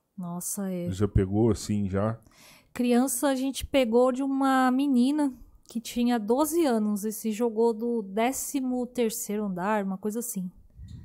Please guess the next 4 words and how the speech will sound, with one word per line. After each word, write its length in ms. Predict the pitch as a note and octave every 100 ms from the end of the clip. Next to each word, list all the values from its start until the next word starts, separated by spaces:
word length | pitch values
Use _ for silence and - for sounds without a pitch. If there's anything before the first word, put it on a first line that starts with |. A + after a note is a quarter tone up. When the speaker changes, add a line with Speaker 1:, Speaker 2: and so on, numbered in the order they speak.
| - - _ _ _ G3+
Speaker 1:
E 640 | G3 F#3+ F#3+ F#3 F#3 F3+ E3 E3 D3+ _ _
é 100 | -
triste, 600 | G#3 - B3+ G#3 - -
né? 200 | F3+ F3+